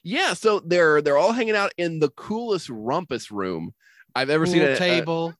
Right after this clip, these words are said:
Speaker 1: pool table, pinball machine. I think I saw asteroids in the background.
Speaker 2: Mm-hmm.
Speaker 1: These guys got it made when they're not just cranking that hog.
Speaker 2: <laughs>
Speaker 1: Uh, <laughs> they've got
Speaker 2: That,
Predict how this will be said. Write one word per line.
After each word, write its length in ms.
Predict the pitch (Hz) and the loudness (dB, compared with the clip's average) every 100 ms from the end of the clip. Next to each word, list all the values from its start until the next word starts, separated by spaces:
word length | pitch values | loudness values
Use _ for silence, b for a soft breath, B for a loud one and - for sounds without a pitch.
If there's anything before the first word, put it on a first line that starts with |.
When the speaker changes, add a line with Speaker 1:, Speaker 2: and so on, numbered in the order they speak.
| _ _ | _ _
Speaker 1:
pool 180 | 190 202 | 0 0
table, 300 | 208 202 196 143 | 2 0 -2 -4
pinball 560 | - 170 175 175 175 | -4 -2 0 2 2
machine. 380 | 190 175 202 196 | 0 -2 -4 -2
I 100 | 139 | -4
think 160 | - 151 | -4 -4
I 80 | |
saw 220 | 147 151 - | -2 -2 0
asteroids 920 | 110 139 156 - 165 175 185 185 - | -2 -2 -6 -8 -4 -2 -2 -4 -8
in 140 | 185 | -8
the 80 | 190 | -4
background. 560 | 180 190 190 190 190 185 | 0 0 2 2 0 0
Speaker 2:
Mm-hmm. 100 | 285 | -2
Speaker 1:
These 100 | 190 | -2
guys 240 | 269 185 | -2 -2
got 160 | 160 139 | -2 -4
it 100 | 113 | -6
made 640 | 101 104 110 139 277 285 | -8 -8 -2 0 2 0
when 160 | 135 120 | 0 -2
they're 140 | 113 | -2
not 340 | 120 156 123 | -2 -4 -4
just 240 | 95 110 - - | -10 -14 -14 -14
cranking 540 | 107 110 151 127 127 | -8 -4 -4 -4 -6
that 200 | 117 107 | -4 -4
hog. 440 | 110 131 110 104 - B | -2 0 0 -2 -8 B
Speaker 2:
<laughs> 220 | 135 98 190 | -12 -4 -2
Speaker 1:
Uh, 300 | 147 143 147 208 254 - | 2 2 2 0 -2 -6
<laughs> 200 | - - | -20 -14
they've 260 | 156 180 | -6 -4
got 120 | - | -2
Speaker 2:
That, 120 | - | -4